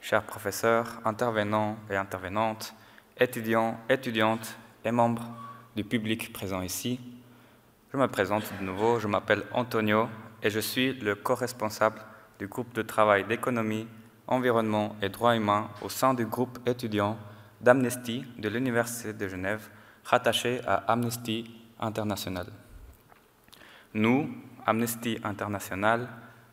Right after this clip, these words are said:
comme organisation et mouvement global de plus de dix millions de personnes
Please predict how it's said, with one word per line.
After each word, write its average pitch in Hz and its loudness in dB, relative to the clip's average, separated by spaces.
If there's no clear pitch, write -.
comme 110 0
organisation 123 4
et 104 2
mouvement 117 0
global 104 4
de 104 2
plus 131 -4
de 113 -2
dix 104 -4
millions 127 2
de 104 -4
personnes 101 -4